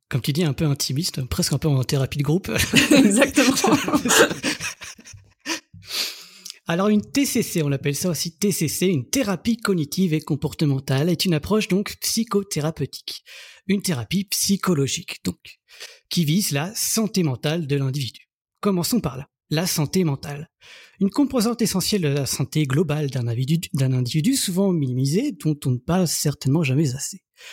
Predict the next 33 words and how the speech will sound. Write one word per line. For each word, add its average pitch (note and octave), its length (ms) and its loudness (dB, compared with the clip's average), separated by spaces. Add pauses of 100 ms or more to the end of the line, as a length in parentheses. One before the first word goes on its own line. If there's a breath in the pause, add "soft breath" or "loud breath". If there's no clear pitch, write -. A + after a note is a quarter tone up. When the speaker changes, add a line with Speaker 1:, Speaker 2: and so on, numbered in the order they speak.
(300 loud breath)
Speaker 1:
Quand A#3 180 -2
on C4 80 4
évoque C4 320 0
la E3 80 2
santé - 320 -4
mentale, B3 480 0
on C3 320 -4
pense D#3+ 420 -2
tout F#3 120 -4
de - 80 -6
suite - 280 -2
aux C#3+ 80 4
maladies D#3+ 360 2
mentales, D3+ 440 0
qui - 120 -10
touchent - 200 -4
au C#3+ 60 4
moins D3+ 220 2
une G3+ 180 2
personne D3 320 -4
sur D#3+ 160 -2
huit F#3+ 180 -2
dans D#3+ 120 0
le E3 40 4
monde G#3+ 220 4
selon F#3 380 0
l'O E3+ 180 2
M C#3+ 100 2
S, - 300 -6 (520 soft breath)
l'Organisation B2 600 0
mondiale D3 320 2
des D3+ 80 0
maladies. C#3 400 -2